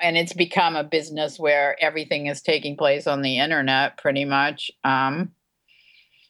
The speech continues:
everything's a lot faster. I mean, there's pros and cons of that, actually. Everything's a lot faster. You can get the information out there to masses of people because of the internet, but,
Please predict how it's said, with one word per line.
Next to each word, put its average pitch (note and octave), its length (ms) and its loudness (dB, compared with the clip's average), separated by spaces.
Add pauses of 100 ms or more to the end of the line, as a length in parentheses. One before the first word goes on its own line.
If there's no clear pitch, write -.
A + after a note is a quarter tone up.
(400)
everything's G3+ 440 4
a F3+ 40 6
lot D#3+ 300 4
faster. D3+ 580 0
I E3+ 100 2
mean, G#3+ 120 0
there's G#3+ 240 0
pros A3+ 360 2
and F3 140 -4
cons D#3+ 380 -2
of C#3 140 -4
that, C3 240 2
actually. C#3 720 2
Everything's F#3 400 0
a F3+ 40 4
lot D#3 360 0
faster. D3 580 0
You D3 180 -4
can D#3+ 140 -12
get D#3+ 140 -2
the C3 140 -6
information D3 680 -2
out C3+ 300 0
there C3+ 220 4
to C#3 180 -2
masses C#3 580 -2
of C3+ 140 -4
people C#3 440 0
because C3+ 320 0
of C#3 60 -4
the C3+ 160 2
internet, C3+ 560 0
but, C3 240 2